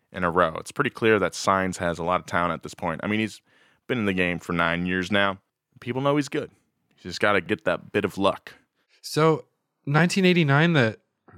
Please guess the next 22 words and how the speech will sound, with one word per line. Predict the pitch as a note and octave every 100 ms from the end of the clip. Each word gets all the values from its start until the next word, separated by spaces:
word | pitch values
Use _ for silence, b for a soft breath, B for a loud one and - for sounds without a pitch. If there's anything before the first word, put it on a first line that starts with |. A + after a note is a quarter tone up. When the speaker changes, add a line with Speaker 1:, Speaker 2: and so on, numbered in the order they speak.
| _
Speaker 2:
the | - A2+
Supra | - C3+ E3 C#3+
was | A2+
still | - - A2+ A#2
part | - A#2
of | A2
the | F#2+
Celica | - F#2+ A#2+ C3 D#3+ D3+ - _ _ _ _ _
line, | D#3 F3+ F3+ _ _ _ _
or | G#2+
what? | G#2 F#2+ - _
Speaker 1:
Yeah, | C3+ C3
I | A2+
mean, | C3 B2
Supra | - F#3 F#3 F#3
was | D3+ A#2
just | C3 -
a, | A#2+ G#2 F#2+ - G2+
was | G#2+ G2+
a, | G2 F#2 -
a | -
trim | - - C#3+ A#2+ F#2+